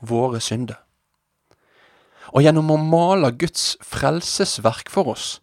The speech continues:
så er Skrifta nyttig. Vi trenger Bibelen fordi vi trenger Jesus, og det er gjennom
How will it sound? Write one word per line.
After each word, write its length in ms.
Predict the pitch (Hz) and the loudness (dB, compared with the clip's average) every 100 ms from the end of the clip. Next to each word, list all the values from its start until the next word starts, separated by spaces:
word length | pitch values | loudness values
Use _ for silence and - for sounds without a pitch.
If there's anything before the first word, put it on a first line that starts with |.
| _ | _
så 160 | - 175 | -4 -2
er 80 | |
Skrifta 460 | - - 165 - 107 | -2 -2 -6 -4 -4
nyttig. 380 | 117 - - - _ - - - | -4 -6 -16 -18 _ -20 -18 -6
Vi 100 | 120 - | -6 -4
trenger 340 | - 196 127 | -2 0 0
Bibelen 440 | 151 170 135 104 - _ _ _ _ | 0 2 2 0 -6 _ _ _ _
fordi 280 | - 131 160 | -6 -4 -2
vi 40 | 135 | -2
trenger 760 | - - 143 110 110 107 104 _ | -2 -2 0 -2 -6 -8 -12 _
Jesus, 880 | 127 110 180 131 - - 214 - - _ _ _ _ _ _ - | -20 -10 -4 -4 -4 -6 -6 -8 -14 _ _ _ _ _ _ -6
og 120 | 110 | -2
det 80 | 113 | -2
er 160 | 120 | 0
gjennom 360 | 190 175 180 | -2 0 -2